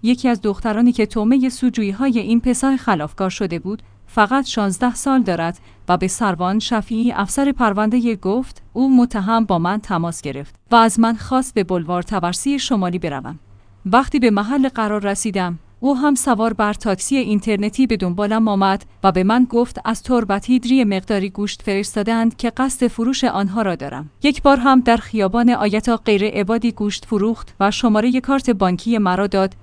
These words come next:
که هجده میلیون تومان به حساب بانکی من واریز شد و من هم پنج میلیون تومان آن را به خودش پس دادم.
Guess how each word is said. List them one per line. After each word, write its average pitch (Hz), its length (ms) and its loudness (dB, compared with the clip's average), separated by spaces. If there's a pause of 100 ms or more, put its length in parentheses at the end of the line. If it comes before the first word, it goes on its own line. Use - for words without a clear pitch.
(140)
که 240 100 0
هجده 240 520 0
میلیون 185 300 2
تومان 185 340 -2
به 247 100 0
حساب 254 440 2
بانکی 196 420 0
من 226 280 2
واریز 214 260 0
شد 196 240 -2 (200)
و 190 80 4
من 220 160 4
هم 233 240 2
پنج 262 420 2
میلیون 175 300 0
تومان 180 440 -2
آن 233 200 2
را 214 120 2
به 190 140 -2
خودش 208 400 -2
پس - 280 -4
دادم. 143 300 -10